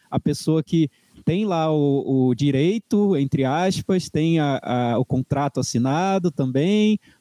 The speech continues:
pode faz-, tem uma certa liberdade, mas, na verdade, tá sendo explorada pelo, pelo patrão em condições que são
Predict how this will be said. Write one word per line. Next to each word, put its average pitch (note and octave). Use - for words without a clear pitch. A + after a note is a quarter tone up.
pode E3+
faz-, D3
tem F3+
uma F3+
certa D#3
liberdade, D#3
mas, F#3+
na G3
verdade, F#3
tá G#3
sendo G3
explorada D#3+
pelo, D#3
pelo D3+
patrão D#3
em D3
condições D3
que E3+
são D#3+